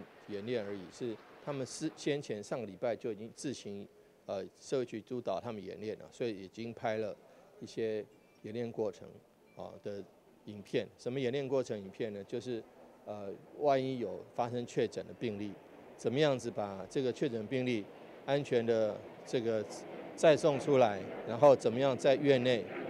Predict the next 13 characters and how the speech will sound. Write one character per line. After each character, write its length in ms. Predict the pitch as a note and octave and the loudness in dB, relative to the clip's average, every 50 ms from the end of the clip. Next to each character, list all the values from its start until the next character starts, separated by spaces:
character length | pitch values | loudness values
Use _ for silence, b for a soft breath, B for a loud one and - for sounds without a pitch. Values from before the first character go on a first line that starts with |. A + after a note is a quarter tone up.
| - - - - - - - - - - - - - - - - - - - - - - - - - | -4 -2 -2 -4 -4 -6 -8 -8 -10 -8 -8 -6 -6 -6 -8 -8 -8 -10 -8 -8 -8 -8 -6 -4 -2
怎 120 | - B2 | 0 0
么 80 | A#2+ C3+ | 2 2
样 140 | D3 C#3+ C3 | 2 2 6
在 160 | D#3 D3+ C#3 | 6 6 6
院 180 | C#3 C#3 C#3+ C#3 | 6 6 4 4
内 160 | C3+ C3 B2+ | 4 4 4
进 280 | A2+ - C#3+ C3+ B2+ | 4 2 0 -2 -2
行 320 | A2 - - G#2+ G2+ G#2 G#2 | -2 -4 -6 -6 -6 -6 -2
这 180 | - B2 A2+ | 0 2 0
个， 460 | G#2+ - - G#2+ G#2 G2+ F#2+ G2 F#2+ F2+ - - - - - - - - | 2 0 -2 -2 -2 -2 -4 -4 -6 -8 -10 -14 -16 -16 -16 -12 -8 -6
呃， 480 | G#2+ G#2+ G2+ G2 G2 G2 F#2+ G2 G2 G2 - - - | -6 -4 -4 -6 -6 -6 -6 -6 -6 -6 -8 -10 -2
隔 220 | - - B2 B2+ C3+ | 4 6 8 8 8
离， 240 | B2+ A2 G2+ G#2+ | 6 4 0 -4